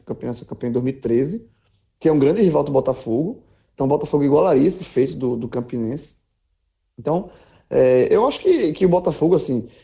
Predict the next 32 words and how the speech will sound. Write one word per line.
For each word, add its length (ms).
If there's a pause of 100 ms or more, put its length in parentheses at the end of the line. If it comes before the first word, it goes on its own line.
(140)
ele, 480
ele 360
vai, 540
vai 240
jogar 200
os 80
jogos 200
dele, 120
mas 160
é, 220
é 40
inevitável 520
essa 160
atenção 280
dividida. 480 (240)
Eu 60
acho 140
que 40
isso, 380 (340)
é, 540 (300)
o 160
que 100
talvez 340
atrapalhe, 520
veja, 240
se, 120
o, 140
se 120
o 20
Botafogo 480
não, 420 (600)
não, 840